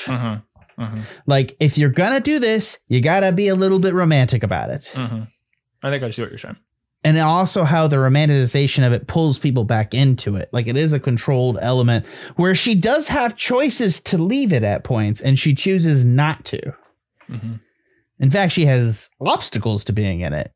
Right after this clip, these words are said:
Speaker 2: and she chooses to seek sources outside of it to get herself back into it,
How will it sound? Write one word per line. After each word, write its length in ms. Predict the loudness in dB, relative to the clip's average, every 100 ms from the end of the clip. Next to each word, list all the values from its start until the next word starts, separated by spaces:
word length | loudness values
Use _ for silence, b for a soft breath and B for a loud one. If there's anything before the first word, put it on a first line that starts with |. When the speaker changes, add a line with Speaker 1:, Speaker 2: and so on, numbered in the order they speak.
| 0
Speaker 2:
and 160 | 2
she 100 | 2
chooses 520 | 0 0 0 0 -2 -4
to 560 | -2 0 2 0 -2 -6 _ _
seek 340 | -8 -4 -4 -4
sources 400 | -2 0 0 0
outside 400 | 0 0 0 0
of 60 | 0
it 180 | -4 _ _ -4
to 80 |
get 180 | 0 0
herself 320 | 0 0 -2
back 260 | -2 -2 0
into 320 | 0 0 -2
it, 280 | -8 -10 -18